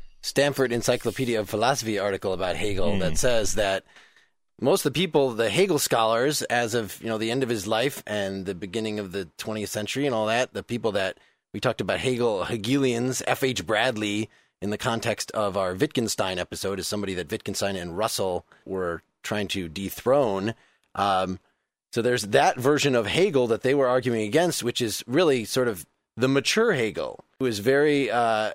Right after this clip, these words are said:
Speaker 1: you know, has this emphasis on this weird notion of logic that is not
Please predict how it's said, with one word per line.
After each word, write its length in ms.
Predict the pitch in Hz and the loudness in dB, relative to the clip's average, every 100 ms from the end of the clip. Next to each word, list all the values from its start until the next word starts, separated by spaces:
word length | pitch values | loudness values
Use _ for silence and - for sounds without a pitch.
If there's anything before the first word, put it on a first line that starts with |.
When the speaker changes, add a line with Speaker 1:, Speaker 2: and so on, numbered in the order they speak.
| - | -6
Speaker 1:
you 60 | 113 | -4
know, 80 | |
has 200 | 110 120 | -2 -2
this 220 | 117 120 - | -2 -6 -6
emphasis 380 | 127 147 147 123 | -6 -2 -2 0
on 100 | 117 | 0
this 160 | 107 98 | -2 -4
weird 320 | 98 135 120 | -2 0 0
notion 300 | 120 117 113 | -2 0 -2
of 100 | 87 | 0
logic 560 | 90 101 104 117 - - _ | 0 2 0 -4 -6 -18 _
that 180 | 98 85 _ | -4 -4 _
is 160 | - 98 | -10 -4
not 300 | 107 113 113 | 0 0 -2